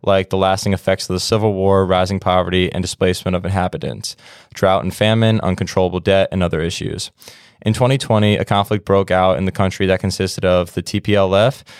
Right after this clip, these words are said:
and the Ethiopian government that spiraled into a civil war. After two years of fighting, war crimes, and millions being displaced from their homes, a truce was signed,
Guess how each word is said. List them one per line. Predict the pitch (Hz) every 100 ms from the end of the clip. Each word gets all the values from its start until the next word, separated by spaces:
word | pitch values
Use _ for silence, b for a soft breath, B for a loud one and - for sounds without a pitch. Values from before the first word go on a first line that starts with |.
| B B
and | 104 101 98
the | 98
Ethiopian | 90 98 104 101 101 95
government | 95 92 95 92
that | 95
spiraled | - 101 95 92
into | 87 90 - 95 -
a | -
civil | - 98 90
war. | 87 87 76 71
After | 95 104
two | -
years | 120 117 113
of | 98
fighting, | - 98 107 127 - B B
war | - 104
crimes, | 101 104 101 95
and | 95
millions | 95 98 101
being | 101 98
displaced | 95 - 98 95
from | 98
their | 92
homes, | 92 101 110 143 - B B
a | -
truce | - 113 -
was | 113
signed, | - 107 104 104 98